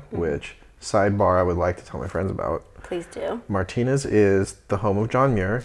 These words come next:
Speaker 2: He built his house there. Um, so was Joe DiMaggio used to live there.
Speaker 1: Mm-hmm.
Speaker 2: And it's also the birthplace of martinis. That's where the martini was invented.
Speaker 1: Mm-hmm.
Speaker 2: And we have a plaque in the downtown.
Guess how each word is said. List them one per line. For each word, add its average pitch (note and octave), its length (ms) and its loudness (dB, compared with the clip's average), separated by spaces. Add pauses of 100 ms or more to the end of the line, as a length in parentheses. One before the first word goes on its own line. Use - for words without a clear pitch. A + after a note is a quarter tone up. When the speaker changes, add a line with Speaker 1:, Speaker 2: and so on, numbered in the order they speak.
Speaker 2:
He F#2 80 -4
built - 240 -8
his C#3 140 -6
house - 300 -10
there. - 360 -6 (520)
Um, F2+ 800 0 (720)
so F#2 800 2
was F2 500 0
Joe F#2 200 0
DiMaggio F#2+ 520 2
used G#2+ 220 -2
to B2 60 -2
live A#2+ 220 2
there. E3+ 460 2
Speaker 1:
Mm-hmm. - 180 -16 (300)
Speaker 2:
And G#2 520 0
it's G2 160 -4
also A#2 280 0
the - 100 0
birthplace - 640 -2
of A2 180 -8
martinis. C#3+ 720 -6 (400)
That's F#2 260 -8
where A2+ 80 0
the A#2+ 60 -4
martini C3+ 420 -4
was F#2 160 -4
invented. D2 420 -8
Speaker 1:
Mm-hmm. A3 220 -4
Speaker 2:
And - 200 -2
we - 80 -4
have B2+ 260 0
a G#2+ 80 -2
plaque A2 440 -2
in G2+ 100 -6
the G2+ 60 -8
downtown. G2+ 720 -8